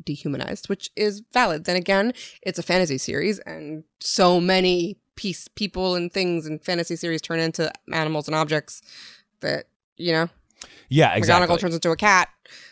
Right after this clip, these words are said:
Speaker 1: It's not the same, but you know, you know what I'm saying.
Speaker 2: No, no, yeah, e-, exactly, exactly. It's, I, I think the, I think a lot of our concerns will, or will be either amplified or put to rest how the character is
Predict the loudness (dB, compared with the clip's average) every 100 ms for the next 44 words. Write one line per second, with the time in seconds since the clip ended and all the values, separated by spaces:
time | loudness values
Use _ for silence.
0 | _ _ _ -4 2 4 2 0 -2 0
1 | 0 2 2 2 0 -2 -2 -6 -14 -12
2 | -10 -10 -12 -14 -16 -20 _ -20 _ _
3 | _ 2 4 4 4 4 0 -2 -4 -6
4 | -12 -16 -16 -20 -20 -6 -4 -4 -8 -12
5 | _ _ _ _ _ _ 2 4 4 2
6 | 4 6 6 6 0 -4 -4 2 4 4
7 | 2 -2 -6 -12 _ _ _ _ _ _
8 | _ _ _ _ -4 -2 0 2 4 4
9 | 2 0 -2 -2 -2 -4 -2 -2 -2 -4
10 | -4 -2 -2 -4 -6 -6 -8 -6 -6 -2
11 | 0 0 -2 -2 0 2 4 4 2 0
12 | 0 0 0 -2 -4 -14 _ -20 -14 -6
13 | 0 0 0 -2 -4 -6 -10 -10